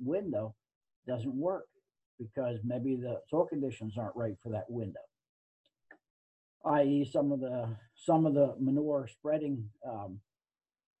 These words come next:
parameters that are, that are given. And I'll just make the example that, uh, Maryland has, is looking at actually, um,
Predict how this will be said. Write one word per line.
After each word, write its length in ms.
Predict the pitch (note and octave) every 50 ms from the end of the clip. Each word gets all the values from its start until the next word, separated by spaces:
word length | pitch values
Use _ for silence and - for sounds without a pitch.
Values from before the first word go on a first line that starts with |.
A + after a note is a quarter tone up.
| _ _ _ _ _ _ _ _ _ _ _ _ _ _ _ _ -
parameters 580 | D#3 E3 E3 F3 F3+ F3+ E3 C3+ A#2 G#2 G2 G#2+ -
that 120 | - A#2+ A#2
are, 140 | A#2 A2+ -
that 160 | B2 C3 B2+ A#2
are 100 | B2 A2+
given. 340 | A#2 D3 C#3 G#2+ G#2 F#2 F#2+ F#2+ G2+ G#2 -
And 180 | B2 B2 B2
I'll 120 | B2+ C3 C3+
just 220 | B2+ C3+ A#2 -
make 240 | C#3 C#3+ C3+ B2 B2+
the 100 | B2+ A#2+
example 560 | A#2 A#2 A2+ C3 C#3 C#3+ C#3 C#3+ C#3+ B2+ A#2
that, 360 | A#2 A#2 A2 - _ - B2+
uh, 120 | A#2 A2 G#2+ G#2+ - _ _ _ _ _ _ _ _ _ A2+
Maryland 520 | A#2+ C3+ D#3 G3 G3+ E3 D3 C#3+ C3+ C3
has, 200 | C3+ C3 B2+ A#2 - _
is 140 | C3+ C3 A#2+
looking 540 | C3 C3+ C#3 D3+ D3 - D3+ C#3 C3+ C3+ C3 B2
at 160 | B2+ B2 - _ _ _ _ B2+
actually, 680 | C3 C#3+ C#3 - - C#3 C3+ C3 B2 A#2+ A#2+ A#2 A#2
um, 220 | A2+ G#2+ G2+ G2+